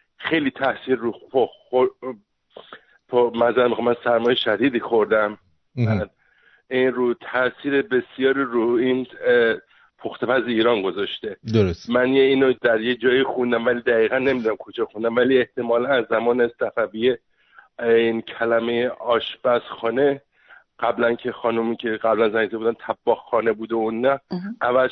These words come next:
Speaker 1: شده به اسم آشپزخانه.
Speaker 2: بله.
Speaker 3: البته الان هم که کلاً
Speaker 1: آشپ-
Speaker 3: آشپزخانه عوض شد منظورش در ایران دیگه.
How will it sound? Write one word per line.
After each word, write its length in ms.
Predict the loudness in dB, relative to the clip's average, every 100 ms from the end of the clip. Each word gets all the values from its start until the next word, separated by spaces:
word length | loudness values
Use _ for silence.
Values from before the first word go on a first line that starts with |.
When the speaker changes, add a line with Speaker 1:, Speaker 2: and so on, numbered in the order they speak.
| -2
Speaker 1:
شده 200 | -4 -2
به 220 | 0 0 0
اسم 380 | -6 -6 -4
آشپزخانه. 1000 | 0 0 0 -4 -4 -6 -6 -4 -4 -6 _ _ _ _ _ _ _ -16
Speaker 2:
بله. 260 | -2 2 2
Speaker 3:
البته 280 | 2 -2
الان 260 | -4 -4 -4
هم 100 | -6
که 120 | -6
کلاً 340 | -4 0 0 0
Speaker 1:
آشپ- 80 |
Speaker 3:
آشپزخانه 720 | -2 -6 -4 -4 -4 -6 -6 -4
عوض 340 | -6 -8 -10
شد 260 | -8 -10 -8
منظورش 520 | -10 -10 -10 -12 -8
در 180 | -6 -6
ایران 400 | -6 -10 -10 -12
دیگه. 340 | -12 -14